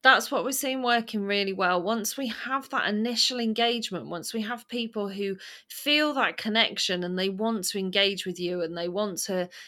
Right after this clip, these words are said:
hear what you've got to say and they want to read your next post or see your next Instagram post or be part of that group chat in the group, share photos of their product or their life, then you have the basis of a really, really good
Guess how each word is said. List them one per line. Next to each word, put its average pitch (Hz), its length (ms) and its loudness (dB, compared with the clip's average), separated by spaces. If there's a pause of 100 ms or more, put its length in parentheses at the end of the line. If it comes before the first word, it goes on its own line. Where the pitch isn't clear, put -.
hear 247 340 2
what 220 160 0
you've 185 180 -6
got - 180 -6
to 180 100 -10
say 214 260 0
and 202 120 -2
they 165 80 -2
want 175 220 -4
to 190 100 -10
read 226 320 -2
your 208 80 0
next 170 320 -4
post 220 400 -2
or - 100 -8
see - 220 -4
your 214 160 0
next 190 320 -6
Instagram 185 600 -6
post 185 440 -4
or 131 180 -8 (480)
be 247 180 2
part 226 460 0
of 185 120 -6
that 175 200 -2
group 226 540 -2
chat - 420 -4
in 208 100 -4
the 190 100 -2
group, 202 280 -2
share 214 320 0
photos 208 640 -2
of 180 160 -8
their 196 420 2
product 208 680 -2
or 165 160 -4
their 190 240 0
life, 185 560 0 (400)
then 240 400 2
you 254 160 -2
have 190 240 -6
the 196 80 -6
basis 185 800 -2 (100)
of 180 200 -2
a 185 80 -4
really, 190 480 0
really 180 400 -2
good 170 180 -4